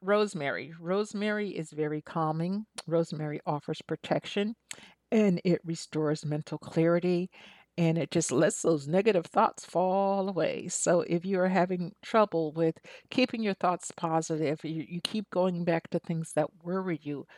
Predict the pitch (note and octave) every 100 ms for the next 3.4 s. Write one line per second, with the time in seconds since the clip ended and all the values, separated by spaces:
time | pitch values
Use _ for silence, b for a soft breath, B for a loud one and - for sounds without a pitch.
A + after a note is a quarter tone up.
0 | B B B F3+ E3 D#3+ D#3+ - - F#3
1 | F3 G3 G3 F3 E3 F3 F#3+ G3 F3 D#3+
2 | D3+ D#3 D#3 - - F#3 D#3+ D#3+ D#3+ D#3
3 | - D#3 D3+ D#3+